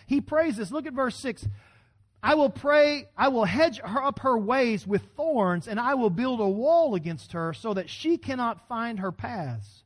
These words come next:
She will pursue her lovers and not overtake them. She will seek them and shall not find them.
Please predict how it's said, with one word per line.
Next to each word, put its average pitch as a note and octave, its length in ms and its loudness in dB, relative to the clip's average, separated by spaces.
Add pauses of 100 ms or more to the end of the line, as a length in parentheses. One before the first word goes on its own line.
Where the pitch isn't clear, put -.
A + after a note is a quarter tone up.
(220)
She C4 200 -2
will B3+ 140 4
pursue C4 480 -4
her A3 140 4
lovers C#4 640 2
and E3 200 -2
not E3+ 240 -4
overtake G3 560 -8
them. A2+ 220 -10 (240)
She B3+ 240 -2
will G#3 140 2
seek F4 420 0
them F#3 220 0
and F#3 180 -6
shall F#3+ 240 -2
not F#3 240 -2
find C4+ 300 -4
them. A#2+ 300 -8